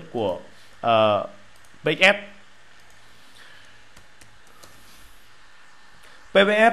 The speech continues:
trong tuần vừa qua nó tiếp tục công kháng cự kỹ thuật ở đây, như vậy là nó có ba cái cây xiên lên đúng không các anh chị, và, ờ, ba cây xiên lên này thì nó đang gặp,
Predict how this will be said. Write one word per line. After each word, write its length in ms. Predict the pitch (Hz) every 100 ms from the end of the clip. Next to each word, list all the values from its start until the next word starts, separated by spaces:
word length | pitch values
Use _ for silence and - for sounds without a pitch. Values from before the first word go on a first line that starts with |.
| -
trong 160 | 220 214
tuần 180 | 202 160
vừa 160 | 156 175
qua 220 | 196 190 160
nó 100 | 160
tiếp 160 | 220 220
tục 180 | 175 -
công 220 | 185 190
kháng 300 | 175 147 165
cự 280 | 214 185 143
kỹ 80 | 165
thuật 160 | 190 139
ở 80 |
đây, 240 | 156 190 165
như 120 | 147 180
vậy 140 | 165
là 100 | 139
nó 100 | 143
có 140 | 139
ba 260 | 147 180 180
cái 120 | 175 160
cây 300 | 175 175 175
xiên 220 | 175 185
lên 280 | 180 180 165
đúng 100 | 156
không 120 | 165
các 80 | 175
anh 80 | 175
chị, 180 | 151
và, 440 | 127 131 131 127 127 - - -
ờ, 220 | 131 131 131 131 127
ba 180 | 160 170
cây 120 | 165
xiên 180 | 170 180
lên 160 | 175 170
này 180 | 147 127
thì 60 | 131
nó 180 | 123
đang 240 | 135 160 156
gặp, 280 | 151 123